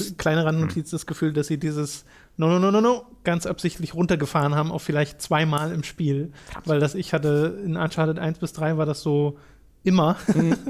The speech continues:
Speaker 2: <laughs> Und jetzt haben sie versucht, da, glaub ich, ein bisschen mehr
Speaker 1: Ich glaub, es gibt schon drei bis
Speaker 2: Variantenreichtum.
Speaker 1: viermal eher.
Speaker 2: Ja, es kann sein, aber es,
Speaker 1: <laughs>
Speaker 2: ich, es fühlte sich so wie eine Ausnahme an.
Speaker 1: Ja.
Speaker 2: Weil ich hatte, äh, hab ja, ähm, teilweise mit, äh, Dani neben mir das Spiel durchgespielt.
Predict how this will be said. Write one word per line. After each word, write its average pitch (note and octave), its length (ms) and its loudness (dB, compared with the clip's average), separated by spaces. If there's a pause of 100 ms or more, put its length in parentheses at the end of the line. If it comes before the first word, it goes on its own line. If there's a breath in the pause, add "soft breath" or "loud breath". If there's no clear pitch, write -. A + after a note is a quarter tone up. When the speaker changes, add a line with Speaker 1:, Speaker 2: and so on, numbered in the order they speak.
(100)
Speaker 2:
<laughs> - 240 -16
Und D#3 120 -2
jetzt D#3 220 2
haben E3+ 120 2
sie E3 100 0
versucht, - 440 -2
da, E3+ 60 4
glaub D#3+ 160 4
ich, E3 60 0
ein - 40 0
bisschen E3 240 -2
mehr D#3 160 2
Speaker 1:
Ich D3+ 60 4
glaub, F3 100 2
es F#3 60 -6
gibt F#3 140 -4
schon F#3 160 0
drei D#3 160 2
bis D#3+ 100 4
Speaker 2:
Variantenreichtum. D#3 640 2 (140)
Speaker 1:
viermal A3 300 2
eher. A3 260 2
Speaker 2:
Ja, - 40 4
es F3 120 2
kann G3 160 0
sein, F3 160 4
aber D#3 100 2
es, A3+ 280 2
Speaker 1:
<laughs> - 0 -
Speaker 2:
ich, F#3+ 200 0
es G3+ 440 -4
fühlte G3+ 340 2
sich F3+ 200 0
so E3+ 340 6
wie E3 40 4
eine F3 140 2
Ausnahme D#3+ 480 2
an. D3+ 220 -2
Speaker 1:
Ja. A#2 180 4 (180 loud breath)
Speaker 2:
Weil D3+ 120 2
ich C#3+ 80 0
hatte, D#3+ 500 2
äh, - 40 2
hab D3+ 120 -4
ja, D3 140 4
ähm, F3+ 420 -6
teilweise D3+ 320 0
mit, C#3+ 220 -4
äh, F#3 280 -4
Dani F3 280 0
neben E3+ 200 -2
mir F3 100 -2
das F3 100 -6
Spiel F3+ 160 -2
durchgespielt. F3 500 -4